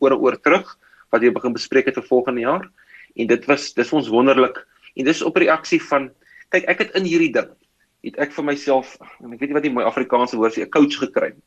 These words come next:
Ek het 'n, ek het 'n baie slim ou wat sy besigheid goed, eh, verkoop het,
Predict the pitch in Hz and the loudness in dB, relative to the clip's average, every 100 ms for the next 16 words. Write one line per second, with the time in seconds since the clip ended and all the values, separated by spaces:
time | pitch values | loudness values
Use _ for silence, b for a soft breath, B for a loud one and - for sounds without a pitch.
0 | - - 147 139 131 b b b b 131 | -12 -10 -2 -2 -2 b b b b -4
1 | 147 131 180 190 - 185 170 123 113 113 | -2 2 0 0 -2 0 0 0 0 -2
2 | 113 110 127 117 113 - 143 - _ _ | -6 -6 -4 -4 -4 -4 -4 -8 _ _
3 | - 190 - - - - - 143 - 156 | -8 -8 -8 -16 -4 -2 -2 -2 2 2
4 | 147 - | 2 -6